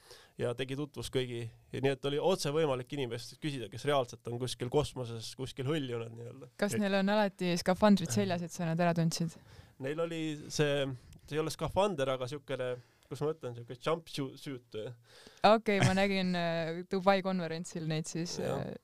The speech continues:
Speaker 2: jumpsuit'e.
Speaker 3: Et, äh, otse, otse siis, äh, nii-öelda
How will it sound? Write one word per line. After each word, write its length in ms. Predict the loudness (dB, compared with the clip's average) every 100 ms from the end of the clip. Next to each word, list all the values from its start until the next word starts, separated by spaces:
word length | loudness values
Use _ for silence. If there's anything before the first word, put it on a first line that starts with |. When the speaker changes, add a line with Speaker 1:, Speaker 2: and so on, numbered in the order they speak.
| _ _
Speaker 2:
jumpsuit'e. 640 | -12 -6 -6 -4 -8 -10 -12 -12 _
Speaker 3:
Et, 520 | 2 4 4 -2 0
äh, 480 | 2 4 2 0 -2
otse, 340 | 2 4 8 8 8
otse 320 | 4 2 6 6 6 4
siis, 300 | 2 -2 0 2
äh, 160 | 2 2 -4 -10
nii-öelda 520 | -2 2 4 6